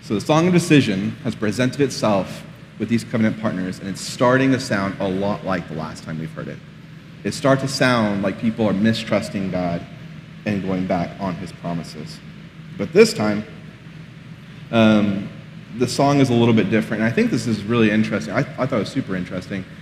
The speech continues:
But this, this decision, this time when the song plays, and the decision that they make is kind of this reverse symmetry to what Adam and Eve walked through.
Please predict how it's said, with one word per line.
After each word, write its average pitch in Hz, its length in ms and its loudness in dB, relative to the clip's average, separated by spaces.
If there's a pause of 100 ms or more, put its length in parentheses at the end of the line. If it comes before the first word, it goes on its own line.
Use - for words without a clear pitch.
(360)
But 127 140 2
this, 151 340 4
this 226 280 4
decision, 107 680 0
this 208 280 6
time 147 300 4
when 131 120 6
the - 80 2
song 117 440 2
plays, 107 460 0 (360)
and 117 120 4
the 113 60 4
decision 156 320 4
that 131 100 4
they 113 120 2
make 113 300 4
is 113 100 0
kind 185 220 -4
of 202 60 0
this 131 180 2
reverse 113 440 2
symmetry 98 640 0
to 104 100 -10
what 92 160 -2
Adam 92 300 -2
and 92 100 -4
Eve 87 180 -8
walked 80 300 -8
through. 69 180 -14